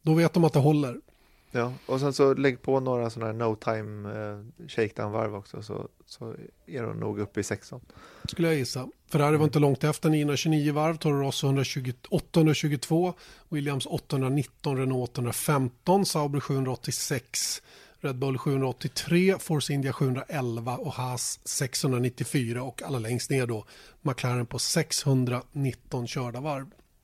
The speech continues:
Speaker 2: Mm.
Speaker 1: Vilket som sagt då är nästan tvåhundra varv fler än vad man mäktade med under försäsongen tjugohundrasjutton.
Speaker 2: Mm. Och en, en iakttagelse som jag hade också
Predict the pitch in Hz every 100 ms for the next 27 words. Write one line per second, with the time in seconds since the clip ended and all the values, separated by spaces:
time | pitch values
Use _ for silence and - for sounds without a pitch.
0 | _ _ - 110 107 - - 156 - 151
1 | - 131 139 123 - 139 135 123 117 -
2 | - - - 131 - 131 123 139 123 120
3 | 120 117 113 113 110 - 156 135 101 98
4 | - - - 143 120 117 113 117 113 -
5 | 120 113 113 131 131 117 110 110 110 127
6 | - 135 120 113 - 120 110 110 135 -
7 | 143 131 _ _ _ _ - 110 110 -
8 | - - - - - - - 120 - 123
9 | 139 131 - 131 - 131 123 - 147 139
10 | 127 117 113 123 123 127 123 107 104 -
11 | 110